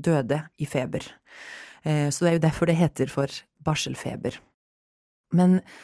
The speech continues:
sett fra et litt sånt annet synspunkt, så er jo barselfeber i det, i ordets rette forstand assosiert med en spesifikk bakterie som vi er litt redde for, og det er en gruppe A streptokokk, eller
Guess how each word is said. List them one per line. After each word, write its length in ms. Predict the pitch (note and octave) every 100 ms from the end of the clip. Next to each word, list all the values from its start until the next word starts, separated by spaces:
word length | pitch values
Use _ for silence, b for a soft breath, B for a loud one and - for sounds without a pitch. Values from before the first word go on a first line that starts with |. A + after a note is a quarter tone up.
| B
sett 280 | - F#3+ -
fra 100 | G3+
et 140 | G3
litt 160 | G#3 -
sånt 180 | F#3
annet 240 | F#3+ F3 F3
synspunkt, 600 | - D3+ C#3 - B3 -
så 80 | G3+ F3
er 160 | D#3
jo 220 | D#3+ F3+ -
barselfeber 840 | D3+ D#3 - C#3+ - C3+ - B3+ - -
i 120 | E3+
det, 120 | E3 F3
i 220 | E3 E3
ordets 320 | E3 D#3+ -
rette 180 | F3 -
forstand 400 | - D3 G3+ A#3
assosiert 680 | F#3 - F3 F#3+ D#3+ E3 - B B B
med 140 | B F3
en 160 | D#3+
spesifikk 640 | E3+ - D#3+ D3 - D#3 D3+
bakterie 680 | D#3+ - - D#3 D3 B3 A3+ -
som 160 | E3
vi 100 | D3
er 120 | C#3 C#3+
litt 160 | C#3 -
redde 220 | C#3+ C3+
for, 220 | - D3 -
og 80 | D3+
det 80 | G#3+
er 160 | F3+
en 80 | E3
gruppe 300 | E3+ E3 D#3
A 140 | C#3+ C#3
streptokokk, 720 | - - C#3+ - C#3 E3+ -
eller 240 | C#3+ C#3+